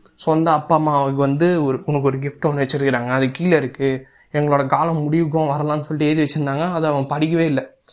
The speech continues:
அது கிழிஞ்சு போயிருக்கு அந்த லெட்டர்ல, முழுசா இல்ல அது, இங்கு ஊர்ல. அதுக்குள்ளே இவங்க புடிச்சுன்னு போயிட்டாங்க. So that இவனும் வந்து கீழே போயிட்டு என்ன இருக்குன்னு பார்த்தா, அது ஒரு காஃபின் மாதிரி இருக்கு.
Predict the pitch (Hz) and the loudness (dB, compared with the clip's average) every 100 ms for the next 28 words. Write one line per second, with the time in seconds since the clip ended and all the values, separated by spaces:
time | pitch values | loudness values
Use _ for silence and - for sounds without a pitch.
0 | - _ _ 139 143 139 190 170 143 135 | -20 _ _ 0 0 0 0 0 2 0
1 | 123 135 - - - - _ - 139 131 | 0 -6 -14 -20 -20 -20 _ -6 -2 0
2 | 131 135 139 - - _ - 156 165 170 | 0 0 -2 -4 -16 _ -6 0 0 2
3 | 156 131 127 131 - _ _ _ - 165 | 0 0 -4 -6 -12 _ _ _ -4 0
4 | 151 139 131 127 147 156 170 156 147 147 | 2 0 2 2 2 0 0 0 -4 -8
5 | 165 147 131 127 127 - _ _ _ _ | -4 0 0 0 -4 -12 _ _ _ _
6 | _ - 196 202 214 202 190 208 175 180 | _ 0 2 2 0 0 0 0 0 -2
7 | - 196 170 165 165 185 165 160 151 147 | -2 -2 0 0 0 0 0 0 -2 -2
8 | - 185 208 185 190 180 180 185 185 185 | -2 0 0 -2 -2 -6 -4 -2 -2 0
9 | 160 156 139 123 - | -2 -2 -2 -4 -8